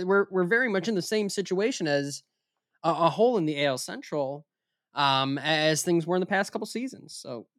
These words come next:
that being the main driver is a concern for me. The other part of it is, and I think you alluded to it, Nick, and I think we've all a-,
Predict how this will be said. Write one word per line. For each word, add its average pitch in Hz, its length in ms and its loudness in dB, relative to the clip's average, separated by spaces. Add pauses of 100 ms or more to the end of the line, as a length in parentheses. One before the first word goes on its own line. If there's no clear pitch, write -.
(140)
that 226 300 2
being 233 260 0
the 190 80 0
main 185 360 2
driver 139 800 -6 (680)
is 170 380 6
a 175 80 -4
concern 254 400 -4
for - 140 -16
me. - 180 -20 (480)
The 175 120 4
other 269 200 4
part 120 300 -4
of 104 120 -14
it 131 220 -12 (460)
is, 160 560 2
and 151 100 0
I 151 60 0
think 180 260 -2
you 170 140 2
alluded 160 300 0
to 151 120 -2
it, 135 100 -2
Nick, 139 220 -6
and 131 80 -4
I 135 60 -6
think 143 160 -4
we've 117 100 -8
all 180 240 2
a-, 135 80 -2